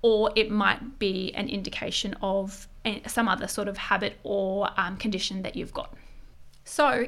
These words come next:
if you are a breakfast lover, go out and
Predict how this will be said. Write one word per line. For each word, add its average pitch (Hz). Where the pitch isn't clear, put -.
if 285
you 269
are 269
a -
breakfast 254
lover, 247
go 247
out 233
and 233